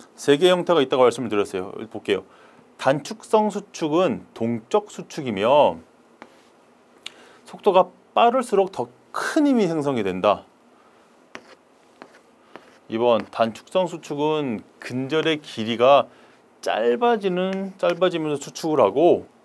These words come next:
근절의 길이가 최소일 때 힘이 가장 많이 생성이 된다.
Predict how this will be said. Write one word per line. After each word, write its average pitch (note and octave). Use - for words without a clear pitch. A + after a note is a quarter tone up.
근절의 C3
길이가 A#2+
최소일 C4
때 E3
힘이 F#3
가장 A#2+
많이 A#2
생성이 B2+
된다. F2+